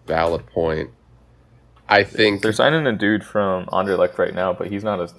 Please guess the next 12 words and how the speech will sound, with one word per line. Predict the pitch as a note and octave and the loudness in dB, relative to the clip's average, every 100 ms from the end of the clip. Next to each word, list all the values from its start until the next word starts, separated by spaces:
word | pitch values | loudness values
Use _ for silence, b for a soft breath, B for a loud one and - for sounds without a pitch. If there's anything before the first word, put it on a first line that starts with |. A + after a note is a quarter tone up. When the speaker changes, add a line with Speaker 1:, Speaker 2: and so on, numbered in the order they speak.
| A2 | -16
Speaker 2:
he's | F#2+ | -10
not | G2 F2 | -10 -10
a | |
Prem | - F2 | -10 -12
starter | - - - G2 | -8 -8 -8 -10
yet. | F#2+ - | -10 -12
Speaker 1:
he, | - E2+ | -16 -16
he's | - F2 E2+ | -12 -12 -8
not | D2+ C#2+ | -8 -8
that | C#2 - | -12 -10
quality. | - - C2+ - - - _ _ _ - _ _ _ _ _ _ _ E2+ | -8 -6 -6 -8 -12 -16 _ _ _ -20 _ _ _ _ _ _ _ -12
Um, | E2 D#2+ - - | -10 -8 -10 -14